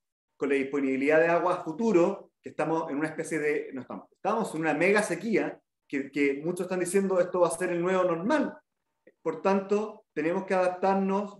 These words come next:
a, tanto para el consumo humano como para los sectores productivos, tienen que adaptarse a esta nueva realidad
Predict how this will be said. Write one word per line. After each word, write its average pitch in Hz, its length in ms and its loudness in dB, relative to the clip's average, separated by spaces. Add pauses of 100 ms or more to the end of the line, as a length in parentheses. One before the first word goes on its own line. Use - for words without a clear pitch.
(360)
a, 175 480 0 (200)
tanto 160 280 0
para 143 140 0
el - 20 -6
consumo 180 380 -2
humano 240 580 2 (320)
como 196 300 0
para 165 120 0
los 156 140 -6
sectores 175 320 -2
productivos, 196 480 0
tienen 180 180 -2
que 170 100 0
adaptarse 170 360 -2
a 175 40 -6
esta 170 180 -8
nueva 165 180 0
realidad 165 640 2